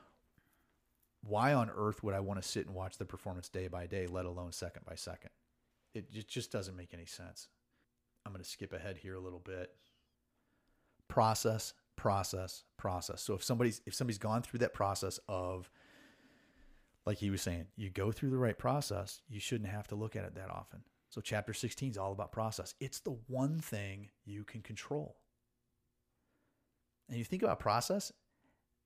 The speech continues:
he, he makes a great analogy here. All casino games have a winning process. The odds are stacked in the favor of the house.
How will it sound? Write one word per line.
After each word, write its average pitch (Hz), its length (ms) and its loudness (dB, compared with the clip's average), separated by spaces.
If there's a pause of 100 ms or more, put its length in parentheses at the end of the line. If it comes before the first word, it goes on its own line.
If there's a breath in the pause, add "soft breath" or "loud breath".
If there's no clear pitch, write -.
(200)
he, - 360 -10
he 139 160 2
makes 139 180 2
a 110 60 -6
great 107 180 4
analogy 104 360 2
here. 95 180 -6 (260 loud breath)
All 160 300 8
casino 156 720 6
games 95 440 -2
have 101 360 4
a 107 60 0
winning 98 520 -2
process. - 640 0 (580)
The 117 180 0
odds 107 340 2
are 156 60 2
stacked 95 360 0
in 120 60 2
the 107 60 -6
favor 92 380 -2
of 107 80 -6
the 127 80 -2
house. 147 360 -4